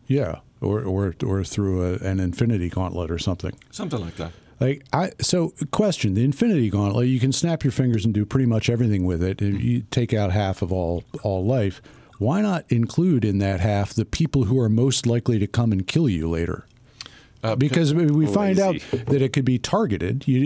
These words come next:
Speaker 1: it's not random who the half people are, because, uh, at the end of the movie, there's like, "I know who to get rid of, those bad guys." And, and you do it.
Speaker 2: But you know why? And I'll bring this back to the Coen brothers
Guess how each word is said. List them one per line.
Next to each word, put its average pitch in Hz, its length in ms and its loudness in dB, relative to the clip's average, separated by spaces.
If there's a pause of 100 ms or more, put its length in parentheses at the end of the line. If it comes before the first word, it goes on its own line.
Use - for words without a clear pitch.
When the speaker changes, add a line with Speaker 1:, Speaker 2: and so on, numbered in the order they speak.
(100)
Speaker 1:
it's 131 160 -2
not 175 180 0
random 123 600 0
who 123 140 2
the 98 100 0
half 90 320 -4
people 87 340 -4
are, 110 360 -4
because, 113 480 0
uh, 98 320 0
at 92 80 -6
the 107 120 0
end 143 100 0
of 143 40 2
the 101 80 0
movie, 98 260 0
there's 101 280 -2
like, 101 200 -2 (400)
"I 147 140 2
know 165 140 2
who 110 120 2
to 104 100 0
get 101 160 -2
rid 95 200 -2
of, 101 180 -2 (180)
those 110 360 0
bad 120 340 0
guys." - 460 -6 (580)
And, 107 220 -2
and 104 160 -2
you 98 140 -2
do 143 180 0
it. - 140 -8 (260)
Speaker 2:
But - 160 -6
you 117 260 -2
know 104 100 0
why? 113 280 -2 (100)
And 92 460 -2
I'll 85 140 -2
bring 98 240 -2
this 90 160 -2
back 95 180 -2
to 98 100 -6
the 87 60 -6
Coen 101 320 -4
brothers 82 460 -6